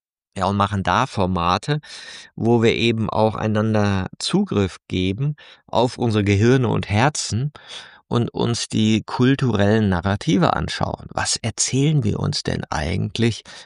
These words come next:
welche Werte wir hier haben? Wie reden wir mit vorgehaltener Hand zu anderen? Ja,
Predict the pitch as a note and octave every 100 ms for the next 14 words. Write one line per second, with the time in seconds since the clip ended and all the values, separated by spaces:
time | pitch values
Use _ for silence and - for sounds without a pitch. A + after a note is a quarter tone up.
0 | _ G2 F#2+ F#2 F#2+ F#2+ - F#2+ G2+ G2+
1 | G2 G2 G#2+ D3 D3 - _ - - -
2 | _ G2 F#2+ G2 G2 G#2 G2+ G2 - A2
3 | G#2+ G2+ G#2 A2 G#2 G2 G#2+ - - -
4 | B2+ C#3+ C#2 G1+ - - - - -